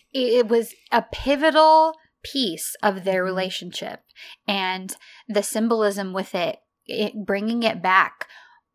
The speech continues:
Speaker 1: could have really, truly been utilized in an amazing way.
Speaker 2: Mm-hmm.
Speaker 1: And then they were just like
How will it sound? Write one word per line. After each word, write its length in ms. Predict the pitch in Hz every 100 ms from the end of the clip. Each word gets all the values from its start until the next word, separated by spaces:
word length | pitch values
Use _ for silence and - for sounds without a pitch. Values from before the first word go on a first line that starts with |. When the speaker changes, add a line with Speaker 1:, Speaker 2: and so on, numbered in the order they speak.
| 196 -
Speaker 1:
could 220 | - 262
have 280 | 285 208 190 240
really, 720 | 190 202 240 247 262 262 262
truly 380 | - 233 202 214
been 200 | 185 180
utilized 800 | 180 175 180 190 202 220 220 -
in 120 | 208
an 120 | 190
amazing 500 | 185 180 175 180 185
way. 400 | 175 156 170 214 220
Speaker 2:
Mm-hmm. 380 | 202 160 180 202
Speaker 1:
And 140 | 202
then 240 | 202 202
they 140 | 196 196
were 140 | 196
just 220 | 196 196
like 380 | 214 196 196 -